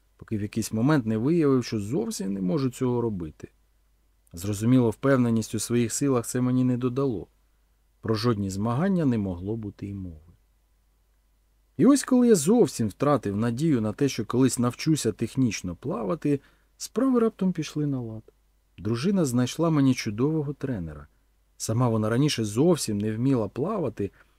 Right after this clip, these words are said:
але якось у спортзалі познайомилася з молодою жінкою-тренером.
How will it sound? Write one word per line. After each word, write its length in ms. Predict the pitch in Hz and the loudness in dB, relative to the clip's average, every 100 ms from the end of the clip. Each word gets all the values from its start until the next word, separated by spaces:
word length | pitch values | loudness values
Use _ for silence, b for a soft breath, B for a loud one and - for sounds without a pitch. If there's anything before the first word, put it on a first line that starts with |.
| b _ | b _
але 200 | 95 117 | -2 2
якось 300 | 135 120 - | 2 0 -4
у 40 | 113 | -4
спортзалі 600 | - 117 110 170 175 131 | -2 -2 0 2 4 2
познайомилася 880 | 117 110 117 160 165 147 135 135 | 0 0 0 2 2 2 2 0
з 80 | 117 | -2
молодою 520 | 123 123 127 156 156 | 0 0 0 0 0
жінкою-тренером. 1040 | 127 156 143 139 135 - 104 80 76 78 | 0 -2 -2 -2 -2 -4 -8 -6 -10 -14